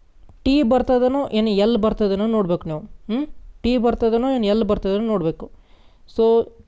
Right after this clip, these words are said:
ಟಿಯ ಸ್ಥಾನ ಇಂಗ್ಲೀಷ್ನಲ್ಲಿ ಎಷ್ಟಪ್ಪ ಅಂತಂದರೆ ಇಪ್ಪತ್ತನೇ ಅಕ್ಷರ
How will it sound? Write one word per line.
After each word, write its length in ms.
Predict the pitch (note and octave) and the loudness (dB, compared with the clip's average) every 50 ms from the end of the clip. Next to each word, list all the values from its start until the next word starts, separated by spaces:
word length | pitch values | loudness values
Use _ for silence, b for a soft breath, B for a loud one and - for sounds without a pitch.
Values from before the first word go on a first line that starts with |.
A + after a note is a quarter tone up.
| _ _ - - | _ _ -4 0
ಟಿಯ 280 | B3+ C4 C4+ C4+ C4+ C4+ C4 C4+ C4 B3 - | 2 2 4 4 4 4 2 2 0 -2 -6
ಸ್ಥಾನ 300 | - - A3+ A3+ A3 A3 A#3 B3+ C#4 - - A3 | -2 -2 0 0 2 0 -2 -2 -4 -6 -6 -4
ಇಂಗ್ಲೀಷ್ನಲ್ಲಿ 520 | G3+ G3+ A3 A#3 - - A#3 A3+ A3+ A3+ G#3+ G#3+ | -2 0 0 -2 -2 -2 -2 0 0 2 0 0
ಎಷ್ಟಪ್ಪ 260 | G3+ - - - - G#3 G#3 G#3 | 0 -2 -6 -4 -2 -2 -2 -2
ಅಂತಂದರೆ 300 | G3 G#3+ A3 A3+ C4 D4 D4+ - - - - - - - - - - G3+ | -2 -2 -2 0 0 -2 -2 -4 -12 -20 -20 -20 -20 -20 -16 -8 -8 -8
ಇಪ್ಪತ್ತನೇ 520 | - - - - A#3+ A#3+ - B3 A3+ A#3+ A#3 G#3 | -8 -6 -2 -2 -2 0 0 -2 -2 0 -2 -2
ಅಕ್ಷರ 240 | - - - G3 | -4 -4 -4 -2